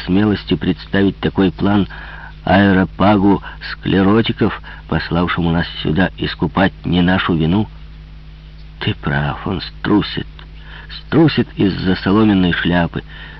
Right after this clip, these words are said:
Про неё он никому не проболтается. На это у нашего Фауста не хватит храбрости. Я молчал.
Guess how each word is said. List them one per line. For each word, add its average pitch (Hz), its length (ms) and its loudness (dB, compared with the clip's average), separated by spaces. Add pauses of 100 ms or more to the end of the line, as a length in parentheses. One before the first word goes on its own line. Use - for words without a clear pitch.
(120)
Про 82 160 2
неё 98 280 4
он 95 120 4
никому 95 540 4
не 113 120 6
проболтается. 78 840 -2 (600)
На 78 440 2
это 85 160 -2
у 85 60 0
нашего 78 380 0
Фауста 82 520 -2 (260)
не 87 140 0
хватит 73 480 -2
храбрости. - 720 -6 (1600)
Я 117 200 4
молчал. 76 580 0